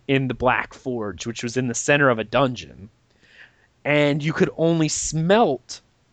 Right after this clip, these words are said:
stuff at the Black Anvil, which again was in another dungeon. So in order for crafters to go out there, they actually had to get a party, clear the dungeon, and then they could craft their wares.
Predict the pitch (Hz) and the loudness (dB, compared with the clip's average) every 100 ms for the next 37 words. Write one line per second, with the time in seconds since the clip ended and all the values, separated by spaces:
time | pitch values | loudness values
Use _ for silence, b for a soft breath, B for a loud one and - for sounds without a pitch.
0 | _ - - 131 - 135 135 135 143 127 | _ -4 2 2 0 -4 -4 0 2 0
1 | - 143 160 160 127 120 131 139 214 196 | -4 -4 -2 0 0 -2 -4 2 2 2
2 | 147 135 135 165 247 220 95 95 98 87 | 0 -2 0 0 0 -2 -6 -10 -10 -12
3 | 90 123 123 123 190 226 196 151 - 185 | -4 -2 -2 2 4 4 2 -2 0 -2
4 | 156 139 127 139 180 139 127 180 214 185 | -2 -6 -6 -4 -4 -4 -4 -2 -2 0
5 | 170 143 143 123 - 185 190 143 113 - | 0 2 0 0 0 2 4 2 -4 2
6 | 180 175 139 135 160 156 120 107 98 117 | 6 6 4 0 0 0 -2 -4 -6 -4
7 | 127 127 117 113 - 113 110 - 104 101 | 0 0 -2 -4 -2 0 0 -2 -6 -2
8 | 143 160 - - - | 0 0 -2 -10 -12